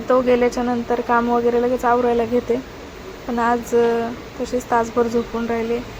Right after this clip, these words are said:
पण म्हणलं, "चला, उठायला तर लागणारच, आपल्यालाच करावं लागणार आहे." मग मी सगळं कामं वगैरे आवरून घेतली घरातली, अ,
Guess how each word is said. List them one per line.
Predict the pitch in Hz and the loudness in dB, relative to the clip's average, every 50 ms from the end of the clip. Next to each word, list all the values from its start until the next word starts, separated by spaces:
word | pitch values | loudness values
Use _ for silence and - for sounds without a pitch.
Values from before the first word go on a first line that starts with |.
| - - - - - - - - - - - | -14 -14 -16 -16 -16 -16 -14 -14 -12 -10 -8
पण | 233 | -6
म्हणलं, | 226 226 233 233 233 240 | -4 -2 -2 0 0 -2
"चला, | 233 - 247 233 233 240 240 240 | 0 0 0 2 2 2 2 0
उठायला | 240 240 233 240 233 233 233 226 | -2 -4 -2 0 0 0 0 2
तर | 240 | 2
लागणारच, | 233 226 226 226 233 233 233 240 247 - | 2 2 2 2 0 0 0 0 0 0
आपल्यालाच | 226 220 - - 233 233 240 240 - - | -2 -2 -2 -2 -2 -2 -2 -4 -2 0
करावं | 247 233 233 226 226 | 2 4 4 4 2
लागणार | 226 220 220 226 226 240 233 | 2 0 -2 -2 -2 -2 0
आहे." | 233 233 254 - - - - - - - - - - - - - - - - - - 254 | 0 0 -2 -4 -8 -14 -16 -14 -14 -14 -14 -14 -14 -16 -16 -16 -14 -14 -14 -12 -8 -4
मग | 226 233 233 233 | 0 0 0 0
मी | 220 226 233 240 240 240 240 240 | 0 -2 -2 0 0 -2 -4 -4
सगळं | - - 240 226 233 240 | -6 -4 -4 -4 -4 -6
कामं | 233 - 220 220 220 214 | -6 -6 -6 -4 -4 -4
वगैरे | 214 226 220 226 226 226 | -4 -4 -4 -4 -4 -2
आवरून | 220 214 226 233 240 247 247 254 | -2 -2 -2 -2 0 0 0 -2
घेतली | 262 247 - 208 208 208 | -2 -4 -4 -4 -4 -4
घरातली, | 220 220 214 214 208 214 220 240 254 - - - - - - - - - - - - - - - - - - - - - - - | -4 -4 -4 -6 -6 -8 -8 -10 -10 -10 -14 -16 -16 -16 -16 -16 -16 -16 -16 -16 -16 -16 -16 -16 -16 -16 -16 -16 -16 -14 -12 -10
अ, | 226 220 220 | -8 -8 -8